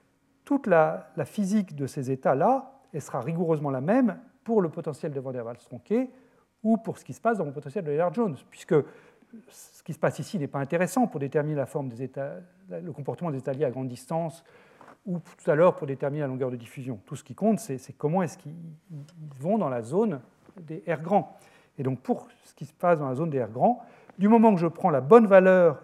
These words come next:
ici pour mon cœur dur, eh bien, j'ai la même physique.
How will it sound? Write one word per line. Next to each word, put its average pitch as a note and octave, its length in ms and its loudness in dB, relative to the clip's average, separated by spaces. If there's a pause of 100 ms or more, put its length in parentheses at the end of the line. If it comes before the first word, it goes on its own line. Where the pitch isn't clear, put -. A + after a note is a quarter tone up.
ici E3+ 300 -8
pour C#3+ 220 -10
mon B2 120 -6
cœur A2 220 -8
dur, A3 320 -2 (480)
eh C3+ 60 -10
bien, F3+ 420 -4
j'ai D3 140 -4
la E3+ 100 2
même D3+ 160 -4
physique. - 540 -20